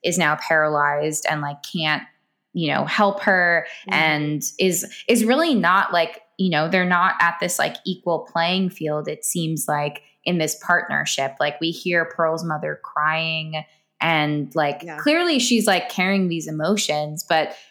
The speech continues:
Speaker 1: in terms of the relationship between Pearl and her mother, you know, she's not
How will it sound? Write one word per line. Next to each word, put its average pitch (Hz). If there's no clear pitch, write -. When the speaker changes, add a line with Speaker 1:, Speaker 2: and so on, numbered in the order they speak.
Speaker 1:
in 196
terms 196
of 175
the 170
relationship 156
between 156
Pearl 151
and 147
her 151
mother, 147
you 156
know, 139
she's 214
not 196